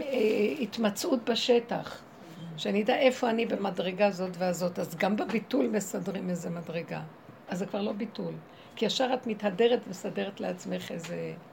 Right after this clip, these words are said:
מקום. אין מקום. וואי, כמה זה, זה לא נורמלי. מה אני אגיד לך? ולאחרונה, איזה כאבים באו לי במוח, לא סובלים אותי. ככה נראה לי.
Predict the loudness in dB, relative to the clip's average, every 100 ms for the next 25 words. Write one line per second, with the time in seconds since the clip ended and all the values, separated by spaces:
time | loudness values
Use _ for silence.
0 | -14 -8 -8 -6 -6 -8 -18 -8 2 4
1 | 4 -2 -8 -12 -12 -18 -20 -20 -20 -10
2 | -6 -6 -6 -6 -4 -6 -6 -6 -6 -6
3 | -6 -6 -6 -6 -6 -6 -8 -12 -16 -18
4 | -20 -20 -16 -4 0 0 0 0 0 2
5 | 0 0 -4 -2 -2 -2 0 -2 -2 -6
6 | -2 -2 -2 -2 -2 -2 -2 -2 -4 -6
7 | -6 -8 -8 -8 -8 -6 -8 -4 -2 -2
8 | -4 -6 -8 -8 -12 -8 -6 -4 -4 -4
9 | -4